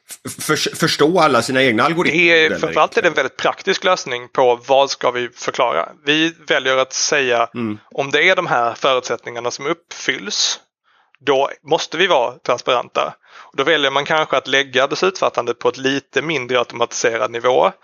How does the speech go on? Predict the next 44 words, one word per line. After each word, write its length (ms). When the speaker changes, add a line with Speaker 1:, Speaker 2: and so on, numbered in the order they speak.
Speaker 2:
Man 140
väljer 260
kanske 420
att 280
vi 120
tar 340
inte 140
automatiska 400
beslut 300
om 260
det 80
får 180
juridiska 400
konsekvenser 640
i 40
samma 280
utsträckning. 460
För 100
då 80
må-, 220
då 160
måste 300
vi 60
helt 140
plötsligt 460
leva 180
upp 180
till 220
ytterligare 420
en 80
del 140
av 80
lagstiftningen. 560
Så 120
det 80
är 100
inte 240
så 180
att 100
man, 300
eh, 220
försöker 380
tolka 560
bort 600